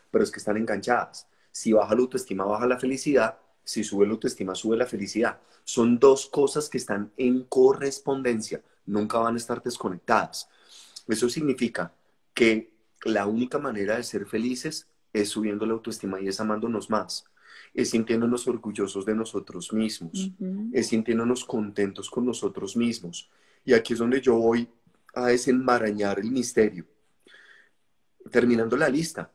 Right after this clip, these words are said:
Speaker 1: ok, lo que más nos sube la autoestima es la sabiduría, ser sabios, tener conocimientos, que son dos cosas distintas.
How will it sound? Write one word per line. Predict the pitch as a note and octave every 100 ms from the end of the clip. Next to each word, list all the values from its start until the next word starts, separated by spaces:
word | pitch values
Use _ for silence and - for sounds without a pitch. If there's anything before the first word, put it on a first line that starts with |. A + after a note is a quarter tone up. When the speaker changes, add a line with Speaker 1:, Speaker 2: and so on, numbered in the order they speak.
| _
Speaker 1:
ok, | G2 F#2 A#2 F2+ F#2+
lo | G2
que | G2
más | G2 G2+
nos | A2+ A#2
sube | C3+ C#3
la | D#3
autoestima | D3+ G#2 A2 B2+ F3 - -
es | G2+ E2+ - _ _ _
la | G#2+ G#2
sabiduría, | G2 G2 F#2+ G2+ A2 - _ _ -
ser | - F#2+
sabios, | - G2 G2 E2+ - - _ _ _
tener | - G#2+ G2+
conocimientos, | - G#2+ A2 G#2 G#2 G2+ - - _
que | -
son | G#2 G2+
dos | G#2
cosas | - A#2+
distintas. | A2+ - G#2 F#2+ -